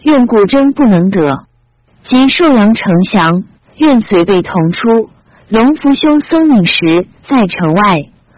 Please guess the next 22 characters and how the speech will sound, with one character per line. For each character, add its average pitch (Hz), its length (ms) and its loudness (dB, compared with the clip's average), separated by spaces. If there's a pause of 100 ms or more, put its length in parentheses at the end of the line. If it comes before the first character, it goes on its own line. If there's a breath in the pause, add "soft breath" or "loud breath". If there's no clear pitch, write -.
(160 soft breath)
未 320 180 2
愿 240 260 2
购 185 220 2
杀 254 300 -2
龙 208 220 0
符， 170 440 -2 (380 soft breath)
折 196 200 0
杀 277 280 0
愿， 226 380 0 (600)
即 277 160 0
为 277 220 2
流 254 200 2
免 254 220 2
所 196 220 -2
录， 160 320 0 (260)
后 254 300 0
见 196 240 0
援。 147 380 -2 (640)
僧 320 280 0
领 240 140 2
寻 202 280 0
机 254 360 0